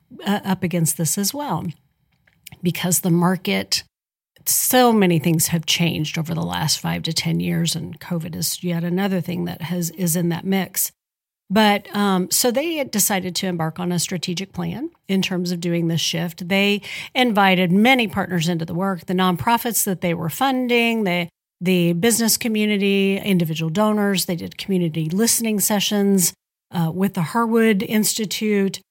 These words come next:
to really gather a lot of feedback about how the organization was operating, how they were funding, those types of things.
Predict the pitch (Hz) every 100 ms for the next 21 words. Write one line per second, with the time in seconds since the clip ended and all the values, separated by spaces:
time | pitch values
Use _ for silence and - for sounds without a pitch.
0 | _ _ - 247 233 277 277 220 202 190
1 | 180 170 175 170 - 233 214 214 208 190
2 | 175 - 226 240 220 196 170 180 156 165
3 | - 165 196 226 226 214 208 196 180 180
4 | 175 170 - 170 165 160 165 160 - 170
5 | - 170 208 190 190